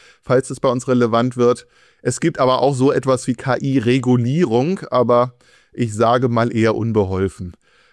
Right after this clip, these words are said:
Da hätten wir die relativ aktuelle Serie Star Trek Picard. Ähm, da gibt es Roboter namens Synths, die, ähm, wovon ein Exemplar einen Amoklauf, ähm,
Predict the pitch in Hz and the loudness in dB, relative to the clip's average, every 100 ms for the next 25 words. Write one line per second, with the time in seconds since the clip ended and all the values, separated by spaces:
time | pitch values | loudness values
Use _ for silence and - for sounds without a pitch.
0 | _ 110 110 127 139 123 131 120 123 123 | _ -2 0 0 0 2 2 2 2 2
1 | 110 117 123 123 - - - - 120 131 | 2 2 2 0 -6 -10 -4 0 2 2
2 | 113 131 123 120 - 113 123 - 120 - | 2 0 2 -2 0 -2 -2 -4 -8 -8
3 | - - 117 113 151 165 170 131 135 135 | -16 -6 0 2 2 0 -2 -2 -2 -2
4 | 117 110 107 120 107 104 120 139 127 139 | 0 0 -2 -4 -4 -2 0 0 2 2
5 | 131 120 113 113 - - 110 107 127 165 | 2 2 0 0 -4 -14 -14 -2 0 0
6 | - - - - - _ _ _ _ - | -4 -12 -14 -14 -18 _ _ _ _ 0
7 | 135 127 131 120 120 120 110 120 151 131 | 2 4 2 2 2 2 -2 -4 -2 -2
8 | 120 135 143 127 - 139 131 127 127 113 | 0 -2 0 -4 0 -2 2 2 2 0
9 | 113 117 123 127 110 113 101 104 - 117 | -2 -2 0 0 0 2 2 2 -2 -6
10 | 117 110 107 110 | -2 0 0 -4